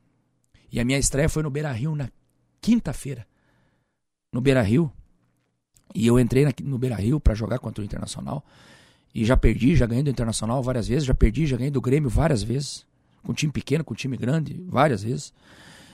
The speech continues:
É, e isso é o, isso faz parte da gente, a gente sabe separar porque a gente é profissional, né? É, quando a gente entrou naquele jogo e nós ganhamos o jogo um a zero,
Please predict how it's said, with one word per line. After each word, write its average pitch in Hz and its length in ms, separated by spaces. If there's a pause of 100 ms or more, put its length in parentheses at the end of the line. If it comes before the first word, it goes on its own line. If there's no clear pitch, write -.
(280)
É, 147 220
e 123 160
isso 160 180
é 139 40
o, 160 180
isso - 160
faz 117 160
parte 143 300
da 110 100
gente, 131 240
a 107 40
gente 120 200
sabe 127 180
separar 131 360
porque - 100
a 110 60
gente 120 180
é 127 60
profissional, - 580 (640)
né? 123 300 (460)
É, 113 580 (340)
quando 143 180
a 151 40
gente 185 240
entrou 175 240
naquele 165 320
jogo 131 260
e 131 40
nós 143 140
ganhamos 147 420
o 139 60
jogo 135 240
um 131 60
a 123 80
zero, 117 460